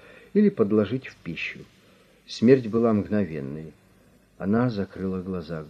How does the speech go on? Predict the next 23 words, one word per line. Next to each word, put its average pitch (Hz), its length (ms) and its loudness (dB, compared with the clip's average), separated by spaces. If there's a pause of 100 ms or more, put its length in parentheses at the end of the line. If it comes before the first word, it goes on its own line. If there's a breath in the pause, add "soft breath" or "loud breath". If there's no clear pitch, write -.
«Господи, 90 800 -14 (140)
боже 127 380 -4 (120)
ты 131 100 -8
мой!» 113 540 -6
прошептала 90 720 -10
она. 87 240 -10 (160)
«Какой 160 680 0 (580 loud breath)
ужас!» 120 920 0 (1300 soft breath)
«Если 143 300 4
бы 131 160 4
вы 143 140 6
честно 131 360 2
сказали 123 480 2
мне, 98 240 2
кому 113 400 2
вы 113 160 0
звонили, 104 720 -2
сообщая 104 580 -2
о 98 60 0
моём 101 380 0
визите 98 460 -6
к - 100 -12
вам, 131 220 -2